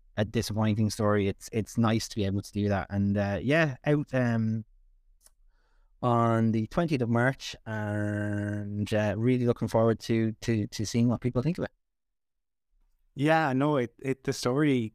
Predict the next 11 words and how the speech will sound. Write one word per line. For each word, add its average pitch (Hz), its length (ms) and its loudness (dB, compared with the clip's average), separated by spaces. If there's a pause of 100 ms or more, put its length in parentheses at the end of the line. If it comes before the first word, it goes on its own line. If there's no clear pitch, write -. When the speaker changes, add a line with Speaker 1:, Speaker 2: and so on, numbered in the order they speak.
Speaker 2:
sounds 113 440 -2
fascinating, 113 800 0
and 110 480 0
you 127 240 -2
are 131 440 6 (100)
a, 127 240 2
a 127 100 2
very, 127 440 2
very 117 280 0
talented 117 460 -2
writer. 117 320 -2